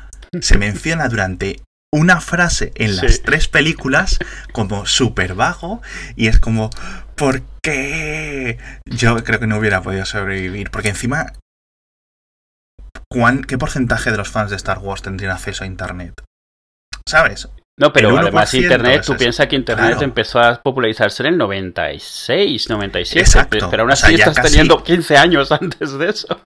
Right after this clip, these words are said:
Speaker 1: Ya casi pegados al estreno del, del episodio uno. O sea,
Speaker 2: Sí,
Speaker 1: es
Speaker 2: sí,
Speaker 1: una
Speaker 2: sí, sí.
Speaker 1: locura, tío. En fin. Ay, Dios mío.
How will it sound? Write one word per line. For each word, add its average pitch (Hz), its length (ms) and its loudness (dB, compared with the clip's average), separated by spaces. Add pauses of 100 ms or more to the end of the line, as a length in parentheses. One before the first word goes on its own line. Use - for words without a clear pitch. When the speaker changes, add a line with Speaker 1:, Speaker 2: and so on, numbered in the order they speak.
Speaker 1:
Ya 117 280 4
casi - 300 8
pegados 127 500 2
al 101 120 0
estreno 107 400 -4
del, 92 500 -6
del 95 220 -8
episodio 92 580 -6
uno. 90 460 -8 (200)
O - 40 -18
sea, - 200 -4
Speaker 2:
Sí, 139 60 -6
Speaker 1:
es 131 60 -2
Speaker 2:
sí, - 120 -4
Speaker 1:
una - 100 -2
Speaker 2:
sí, 110 140 -6
sí. 123 180 -4
Speaker 1:
locura, 180 460 -4
tío. - 200 -12 (420)
En 95 160 -10
fin. 90 380 -12 (960)
Ay, 120 400 0
Dios 98 280 -10
mío. 92 280 -12